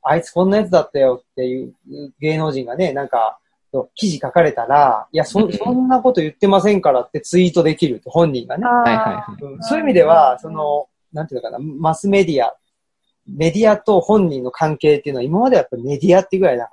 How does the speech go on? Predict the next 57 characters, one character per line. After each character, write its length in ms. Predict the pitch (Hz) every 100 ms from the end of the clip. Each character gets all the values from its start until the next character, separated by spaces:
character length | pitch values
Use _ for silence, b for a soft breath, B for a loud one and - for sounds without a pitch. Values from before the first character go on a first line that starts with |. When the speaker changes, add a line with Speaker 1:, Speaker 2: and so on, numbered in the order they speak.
| 107
Speaker 1:
ら、 280 | 117 110 - _ _ _ 120
Speaker 2:
う 60 |
ん。 240 | 123 117 110
Speaker 1:
ね、 240 | 127 113 143 _ -
あ 120 | 127
の、 800 | 123 123 120 113 117 117 117 117 _ _ _ _ _ -
世 140 | 147
の 60 | 170
中 200 | 180 135
に 100 | 113
対 200 | 131 127
し 100 | -
て 200 | - - b _
絶 160 | 143 127
大 120 | 170
な 100 | 170
力 280 | - 185 143
を 40 |
持 120 | 131
っ 40 | 180
て 60 | 170
た 100 | 131
わ 80 |
け 100 | 117
だ 100 | 110 107
け 80 | 113
ど、 240 | 127 117 - _ -
そ 80 |
の 60 | 214
力 260 | 214 220 214
関 180 | 233 196
係 100 | 143
が、 120 | 117
Speaker 2:
う 20 |
ん 20 |
う 20 |
ん。 20 | 131
Speaker 1:
ま 60 |
あ、 160 | 120 101 _ _ -
ね、 160 | 233
Speaker 3:
う 260 | 247 220 214
ん。 60 | 196 127
Speaker 1:
あ 60 |
の、 160 | 123 117
対 160 | - 202
等 120 | 220
に 60 | 214
な 80 | 247
っ 60 |
た 140 | 247 156
と 120 | 139
い 80 | 135
う 60 |
意 80 | 160
味 100 | 196
で 100 | 165
は 280 | 180 123 113